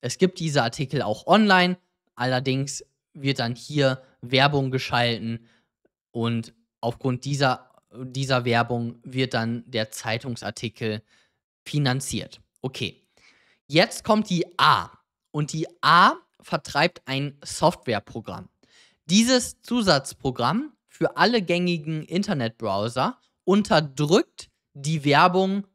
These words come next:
auf Internetseiten. Diese Software blockiert Werbung nach Filterregeln, die in einer sogenannten Blacklist enthalten sind.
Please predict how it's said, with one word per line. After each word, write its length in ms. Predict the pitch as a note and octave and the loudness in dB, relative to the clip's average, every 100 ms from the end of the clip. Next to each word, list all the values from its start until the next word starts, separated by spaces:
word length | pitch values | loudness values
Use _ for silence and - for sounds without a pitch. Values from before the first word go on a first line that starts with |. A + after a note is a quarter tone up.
| _ | _
auf 420 | B2 C3+ D3+ - _ | 2 2 2 -2 _
Internetseiten. 960 | C#3+ D3+ D3+ A2 F#2+ G2 G2 F2 - _ _ _ _ _ _ _ _ | -6 -4 -4 -6 -8 -10 -10 -12 -16 _ _ _ _ _ _ _ _
Diese 360 | E3+ B3 C#4 C#4 | 0 0 0 -2
Software 800 | - G3+ B3+ - C3 A#2+ F3+ E4+ _ _ | 2 2 2 -4 -2 0 0 -4 _ _
blockiert 840 | D3 D3 D3+ - - G3+ B3+ - - | -6 2 2 0 -6 -2 0 -2 -16
Werbung 800 | - C3+ C#3 E3 F3 B2+ B2+ A3+ - _ | -20 -4 2 4 2 0 -4 -6 -10 _
nach 220 | - B2+ - | -4 -4 -2
Filterregeln, 920 | - G#3 A#3 F#3+ F3+ F3+ F3 E3+ E3+ - _ _ | 0 2 2 2 2 0 0 -2 -4 -10 _ _
die 260 | C#3+ F3+ | -6 -2
in 140 | F3+ D3 | 0 0
einer 320 | B2+ C3 C3 | -2 -2 -2
sogenannten 640 | B2+ C3+ C3 A#2+ A#2+ A#2 | -2 -2 -2 -2 -4 -6
Blacklist 680 | B2 B2+ - - C#3 C#3 - - | -2 0 0 -2 -4 -6 -10 -12
enthalten 800 | A#2+ - G#2+ G2+ - A#2 A#2+ _ _ | -12 -6 -6 -6 -6 -10 -10 _ _
sind. 460 | - B2 C3 F#2+ - | -14 -4 -4 -4 -12